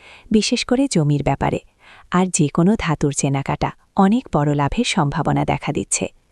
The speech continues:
তুমি একটা জিনিস খেয়াল রাখো, এই লাভটা তোমাকে তখনই হবে যখন তুমি ভালো করে চিন্তা করে, অলস না হয়ে, সময় নষ্ট না করে,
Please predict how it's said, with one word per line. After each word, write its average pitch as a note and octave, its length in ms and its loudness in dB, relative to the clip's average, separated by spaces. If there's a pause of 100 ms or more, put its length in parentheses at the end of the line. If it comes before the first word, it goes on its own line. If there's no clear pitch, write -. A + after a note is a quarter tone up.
(400)
তুমি B3+ 260 4
একটা F#3+ 280 0
জিনিস G#3+ 340 0
খেয়াল D3+ 320 0
রাখো, - 300 -4 (540)
এই A3 180 4
লাভটা A#3 340 0
তোমাকে A#3+ 360 0
তখনই G#3+ 420 0
হবে E3 260 0 (320)
যখন E3 360 0
তুমি E3+ 260 2
ভালো D3+ 260 -2
করে D#3+ 220 0
চিন্তা D3 380 0
করে, - 260 -2 (340)
অলস G3 360 2 (100)
না D3+ 120 2
হয়ে, C#3 260 -2 (260)
সময় A3 380 2
নষ্ট F3 320 -2
না C#3 220 0
করে, - 260 -4